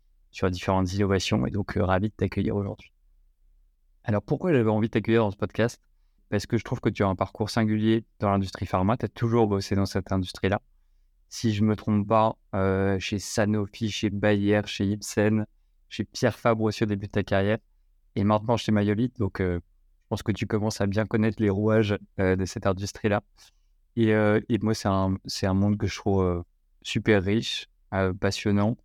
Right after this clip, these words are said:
parfois un peu obscur. Et donc, du coup, je trouve ça intéressant, euh, de s'y pencher en détail.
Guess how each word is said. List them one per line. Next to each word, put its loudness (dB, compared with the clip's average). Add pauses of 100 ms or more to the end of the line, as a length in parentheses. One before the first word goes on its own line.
(640)
parfois 0
un 2
peu 0
obscur. 0 (500)
Et 2
donc, 0
du 0
coup, -2
je -4
trouve -6
ça 0 (320)
intéressant, 2 (180)
euh, 0
de -8
s'y -2 (180)
pencher 0 (380)
en 2
détail. 2